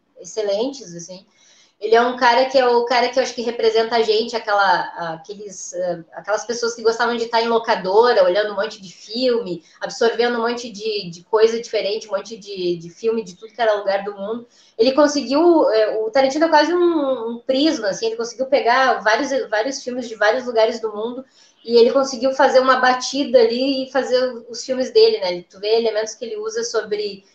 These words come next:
de, de cinema, cinema de imagem, ci-, cinema de borda, que eles chamam, né? Que é um cinema que não é conhecido, cinema marginal.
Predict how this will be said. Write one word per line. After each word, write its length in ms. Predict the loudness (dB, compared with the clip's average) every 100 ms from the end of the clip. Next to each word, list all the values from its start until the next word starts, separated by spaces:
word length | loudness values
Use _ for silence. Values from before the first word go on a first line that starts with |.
| _
de, 240 | -20 -20 -16
de 180 | -12 -10
cinema, 920 | -10 -2 0 2 4 4 2 0 -4 -10
cinema 400 | -14 -8 -4 -4
de 160 | -6
imagem, 560 | -4 0 2 2 0 -6
ci-, 360 | -12 -14 -18 -18
cinema 320 | -10 -6 -6
de 80 | 0
borda, 400 | 4 4 2 -2
que 100 | -8
eles 160 | -12
chamam, 280 | -6 -6 -4
né? 200 | -4 -6 -10 _ _
Que 60 | -2
é 40 |
um 40 | -2
cinema 260 | 0 -2
que 80 | 0
não 80 | -4
é 80 | -2
conhecido, 400 | -6 -6 -12 -6
cinema 300 | -2 -2 0
marginal. 760 | -2 -2 -2 0 2 0 -4